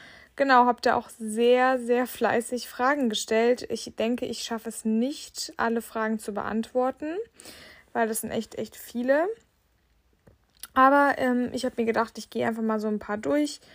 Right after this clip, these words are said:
Werd, äh, auch versuchen, ein bisschen ausführlicher vielleicht zu den ein oder anderen,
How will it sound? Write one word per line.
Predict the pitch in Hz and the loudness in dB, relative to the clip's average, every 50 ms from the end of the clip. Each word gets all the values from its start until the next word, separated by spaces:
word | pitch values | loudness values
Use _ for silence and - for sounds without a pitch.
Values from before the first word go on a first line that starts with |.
| - - - - - _ _ _ | -20 -20 -20 -20 -20 _ _ _
Werd, | - 226 220 220 - - - - _ - | -2 -2 -2 -2 -6 -12 -14 -14 _ -4
äh, | - 233 226 226 226 220 226 226 240 - - - - - _ _ _ _ - | 0 2 4 4 4 2 0 -2 -4 -8 -14 -20 -20 -20 _ _ _ _ -4
auch | - - 233 | -2 -2 -2
versuchen, | - - 233 220 240 254 240 - 254 240 233 226 | -2 -4 -6 -4 -6 -6 -6 -4 -4 -2 -2 -2
ein | 226 | -2
bisschen | 220 240 - - - 233 226 214 - | -4 -4 -6 -6 -4 -4 -4 -2 -4
ausführlicher | - 233 226 - - - 320 311 320 311 - 302 285 | -4 -6 -6 -6 -4 -2 0 2 0 0 0 -2 -4
vielleicht | 269 - 269 262 254 - | -4 -4 -4 -6 -6 -6
zu | - - 240 | -8 -6 -6
den | 240 226 - | -4 -4 -4
ein | - 233 233 233 233 | -4 -4 -2 -2 -2
oder | 226 226 226 - - | -2 -4 -4 -6 -6
anderen, | 226 226 226 226 226 220 226 226 220 233 | -4 -4 -4 -4 -4 -4 -4 -4 -6 -6